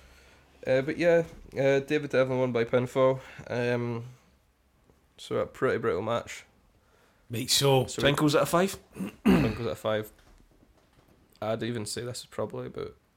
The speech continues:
Speaker 1: five twinkles.
Speaker 3: Five twinkles out of five?
Speaker 1: Yeah, because this was just a brutal match.
Speaker 3: Open the
Speaker 2: Do you know
Speaker 3: ball,
Speaker 2: what?
Speaker 3: Jason,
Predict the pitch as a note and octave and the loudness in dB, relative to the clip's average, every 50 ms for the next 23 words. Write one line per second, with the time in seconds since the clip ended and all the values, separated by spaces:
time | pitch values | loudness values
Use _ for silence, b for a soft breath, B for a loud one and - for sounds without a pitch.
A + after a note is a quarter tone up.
0 | _ _ _ _ _ _ _ _ _ _ _ _ _ _ - - - - E2+ E2 | _ _ _ _ _ _ _ _ _ _ _ _ _ _ -20 -18 -10 -8 -6 -6
1 | F2 F2+ G2+ - - - - b b b b _ - - - - - - - C#3+ | -6 -6 -8 -10 -14 -20 -20 b b b b _ -14 -14 -12 -12 -12 -4 0 2
2 | C#3+ C#3+ D#3 D#3+ D#3+ - - - D3+ C#3+ C#3+ - - D3 C3+ C#3+ - - - - | 4 4 4 2 0 -2 -2 0 0 0 0 -2 -4 -2 -2 -2 -2 -2 -2 0
3 | D3+ D3+ D#3+ D#3 - - - - - _ _ _ _ B2 B2 - - A#2 G#2 A2 | 2 2 2 0 -2 -4 -6 -10 -14 _ _ _ _ -10 -8 -4 -4 -4 -2 -4
4 | G#2+ G#2+ - - A2+ - - - - - - - - G2 F#2+ - - G2+ G2 G#2 | -6 -8 -10 -10 -12 -12 -12 -12 -10 -10 -10 -8 -6 -6 -4 -4 -6 -6 -6 -8
5 | G2+ - - - - - C#3 C#3 C#3 C#3 D3+ D#3 D3+ D#3 D#3 D#3 D3+ D3+ D#3 D3+ | -8 -8 -10 -12 -4 2 2 2 2 2 0 -2 2 4 6 8 8 8 8 6
6 | D3 D3+ D#3 D#3 D3+ - F#3 F3+ | 4 4 4 4 4 4 4 4